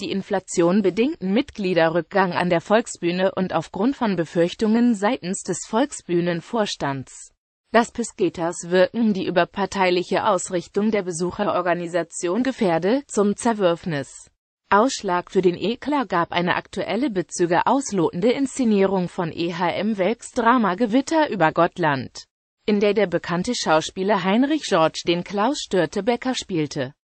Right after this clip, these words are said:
Der Vorstand warf Pisketa vor,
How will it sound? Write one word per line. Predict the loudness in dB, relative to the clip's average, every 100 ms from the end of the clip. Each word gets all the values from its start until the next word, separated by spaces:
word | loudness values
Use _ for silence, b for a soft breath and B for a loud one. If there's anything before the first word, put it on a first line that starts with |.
| _ 2
Der | 2
Vorstand | 4 0 0 0 0 0 0
warf | 2 2 0
Pisketa | -8 -6 -2 -2 -2 -6
vor, | -2 -2 -2